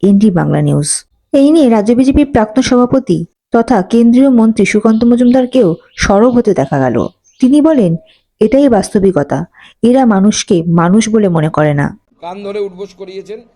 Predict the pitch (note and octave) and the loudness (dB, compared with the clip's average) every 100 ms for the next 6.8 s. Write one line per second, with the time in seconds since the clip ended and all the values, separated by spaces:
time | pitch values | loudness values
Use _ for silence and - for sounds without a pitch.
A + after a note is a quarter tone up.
0 | _ _ - D3+ F3+ F3 E3+ G3+ F3+ F3+ | _ _ -18 -16 -14 -12 -12 -12 -14 -16
1 | F#3 F3+ E3 D3+ D3+ D#3 E3 E3 C3+ C3+ | -18 -20 -20 -20 -20 -18 -18 -20 -20 -20
2 | D#3+ - B2+ _ F#3+ F#3+ F#3+ F#3 F#3 E3 | -20 -20 _ _ -20 -20 -20 -20 -20 -20
3 | F3 G3 G#3 _ _ _ _ _ _ _ | -20 -20 _ _ _ _ _ _ _ _
4 | D3+ B3 A3+ G3+ - A3 A3 G#3+ G#3+ A3+ | -14 -12 -12 -14 -16 -18 -18 -20 -16 -14
5 | A3+ G3 G3 F3 E3 F#3 F3+ G3+ F3+ D3+ | -12 -12 -14 -14 -18 -18 -20 -20 -20 -20
6 | E3+ E3 F#3 F#3+ F#3+ G3+ G#3 | -20 -20 -20 -18 -16 -16 -18